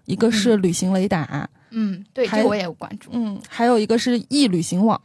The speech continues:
Speaker 1: 这两个它就是会经常会推荐一些，比如说哪个航司最近在打折，然后包括有，有没有一些那种薅羊毛的机会，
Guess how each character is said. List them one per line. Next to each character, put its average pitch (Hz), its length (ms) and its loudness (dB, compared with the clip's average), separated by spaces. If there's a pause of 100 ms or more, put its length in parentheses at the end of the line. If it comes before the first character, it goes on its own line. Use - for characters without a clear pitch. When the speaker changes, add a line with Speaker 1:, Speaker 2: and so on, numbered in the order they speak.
(140)
Speaker 1:
这 294 140 2
两 175 220 2
个 180 100 0
它 208 240 0
就 233 180 0
是 233 120 2
会 214 220 4
经 247 220 4
常 170 320 0
会 196 260 2
推 220 220 2
荐 214 300 0
一 180 60 -2
些， 196 360 0 (280)
比 160 100 0
如 156 80 2
说 214 200 4
哪 185 140 4
个 - 120 -2
航 170 260 -2
司 214 180 -4
最 208 140 2
近 202 160 0
在 202 100 2
打 156 260 -6
折， 71 460 -8 (240)
然 175 160 -2
后 190 120 0
包 196 180 2
括 196 300 0
有， 135 280 0 (120)
有 170 200 -2
没 180 120 0
有 190 120 2
一 175 120 0
些 185 360 0 (440)
那 190 120 0
种 143 380 -2
薅 - 300 2
羊 190 220 0
毛 202 260 4
的 214 120 2
机 214 300 -2
会， 254 300 2